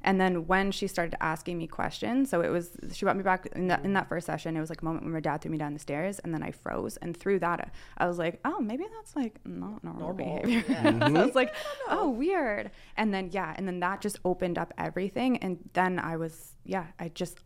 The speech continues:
Speaker 1: all these memories came back, and I started questioning, like, "Is that normal?" Like, and then I'm like, "Oh, that's not
Speaker 2: Yeah.
Speaker 1: normal." But it, it took me a bit to be, like,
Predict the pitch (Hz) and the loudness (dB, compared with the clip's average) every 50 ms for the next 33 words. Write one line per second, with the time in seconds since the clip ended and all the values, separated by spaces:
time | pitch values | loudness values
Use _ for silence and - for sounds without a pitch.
0 | - - - - 185 180 180 185 185 180 180 180 175 180 160 165 165 170 175 190 | -20 -10 -4 0 2 4 4 4 4 2 0 0 0 0 -2 0 -2 -2 -4 -4
1 | 196 196 - 180 175 170 160 165 196 - 180 165 175 - 190 180 180 175 - - | -6 -6 -6 -6 -2 0 0 0 0 0 -2 -4 -4 -4 -2 -2 -2 0 2 2
2 | 175 185 - - 190 170 160 165 170 170 143 - - - - - - - - - | 2 2 2 -2 -4 -4 -4 -4 -4 -6 -6 -8 -8 -12 -20 -20 -20 -20 -20 -20
3 | - - - - 185 165 180 180 175 - - 160 151 156 165 165 180 208 262 320 | -20 -12 -6 -6 -4 -2 0 0 0 0 -2 -4 -4 -4 -2 -2 0 2 2 4
4 | 370 349 247 196 170 - - - - 190 185 180 175 180 180 - - - - - | 4 2 2 0 -2 -2 -4 -4 -2 0 0 0 0 -2 -4 -6 -10 -14 -8 0
5 | - - 294 285 247 262 262 - - - - - 202 190 180 180 208 277 339 - | 6 8 10 10 8 6 0 -4 -8 -12 -10 -8 -6 -4 -2 0 0 0 0 0
6 | - - - - - - - - - 202 202 202 190 185 185 175 165 - - - | -4 -6 -14 -20 -20 -20 -20 -10 -4 -2 0 2 2 2 0 0 -2 -4 -4 -8
7 | 180 - - - - - - - 247 240 233 233 - 226 - - - 330 349 - | -10 -12 -18 -20 -20 -4 2 4 6 6 4 4 0 -4 -4 -2 -4 -4 -2 0
8 | 381 330 214 160 147 - - - - - 214 226 - - - 196 180 170 185 180 | 2 2 2 2 0 -6 -14 -4 2 4 4 4 4 0 -4 -4 -4 -2 -2 -2
9 | 180 180 95 90 - - - - | -2 0 0 -2 -2 -4 -10 -20